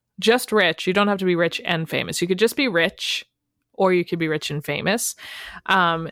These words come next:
they have a lovely program in the Disney parks called Disney Plaids. Disney Plaids wear,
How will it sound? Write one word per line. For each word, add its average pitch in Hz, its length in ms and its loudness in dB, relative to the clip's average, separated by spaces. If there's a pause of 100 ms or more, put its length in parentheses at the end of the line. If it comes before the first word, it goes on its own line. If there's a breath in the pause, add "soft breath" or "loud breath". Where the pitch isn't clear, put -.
they 202 220 2
have 247 340 2
a 208 120 2
lovely 226 320 2
program 180 480 0
in 180 220 -4
the 175 60 -2
Disney 170 300 -4
parks - 420 -4
called 165 520 2
Disney 156 300 -6
Plaids. - 520 -4 (400 loud breath)
Disney 311 300 2
Plaids 175 560 0
wear, 170 440 2